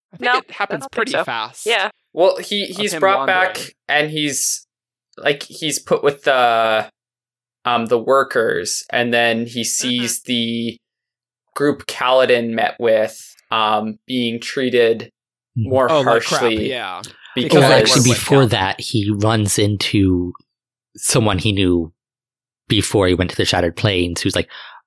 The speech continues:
Speaker 4: brings him into, like, the secret leadership of the
Speaker 1: Oh,
Speaker 4: rebellion.
Speaker 1: sure. Yeah, yeah, right, right, right.
Speaker 3: And it's
Speaker 4: And he's
Speaker 3: Light
Speaker 4: just like,
Speaker 3: Eyes.
Speaker 4: "Yeah, like,
Speaker 2: And
Speaker 4: why
Speaker 2: he's
Speaker 4: are
Speaker 2: like,
Speaker 4: you
Speaker 2: "Nah,
Speaker 4: back?"
Speaker 2: son."
Speaker 1: I'm good.
Speaker 4: Yeah.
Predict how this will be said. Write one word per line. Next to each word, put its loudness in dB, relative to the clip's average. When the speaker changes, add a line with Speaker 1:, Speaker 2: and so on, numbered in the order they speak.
Speaker 4:
brings 0
him 2
into, 0
like, 0
the 0
secret -2
leadership 0
of -8
the 0
Speaker 1:
Oh, 2
Speaker 4:
rebellion. 2
Speaker 1:
sure. -2
Yeah, -4
yeah, -2
right, -8
right, -10
right. -12
Speaker 3:
And 2
it's 2
Speaker 4:
And 4
he's 6
Speaker 3:
Light 4
Speaker 4:
just 4
like, 4
Speaker 3:
Eyes. -2
Speaker 4:
"Yeah, 0
like, 0
Speaker 2:
And 0
Speaker 4:
why 4
Speaker 2:
he's 4
Speaker 4:
are 4
Speaker 2:
like, 4
Speaker 4:
you 2
Speaker 2:
"Nah, 0
Speaker 4:
back?" -4
Speaker 2:
son." 0
Speaker 1:
I'm -8
good. 0
Speaker 4:
Yeah. -10